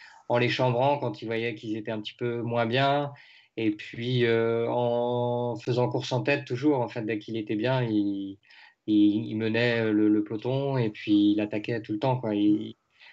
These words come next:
il pouvait pas vraiment tenir en place, euh, et, et l'attitude de certains de ses concurrents, euh, qui étaient comme ça l'horripilait un peu.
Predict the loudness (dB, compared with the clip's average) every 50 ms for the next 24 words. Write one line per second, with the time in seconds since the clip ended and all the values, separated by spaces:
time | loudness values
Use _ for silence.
0 | -20 -20 _ _ _ _ -12 -10 -10 -6 -2 -2 -2 0 0 0 0 0 0 -2
1 | -2 -4 -4 -2 -2 0 0 0 -2 -2 -2 -2 -2 -2 -6 -8 -6 -6 -4 -4
2 | -4 -6 -4 0 2 4 4 4 4 4 4 2 0 -4 -10 -20 -20 -20 -20 _
3 | _ _ -4 -2 -2 -2 -2 -4 -6 -6 -4 -4 -2 0 -2 -2 -2 -4 -6 -4
4 | -2 0 0 2 0 0 -2 -2 -4 -4 -4 -4 -6 -4 -4 -2 0 2 2 2
5 | 2 2 0 0 -2 -2 -2 -2 -2 -4 -4 -6 -8 -10 -8 -6 -4 -4 -2 -2
6 | -2 -2 -4 -4 -2 -2 -2 0 0 0 -2 -2 -4 -4 -2 -2 -2 -2 -2 -4
7 | -6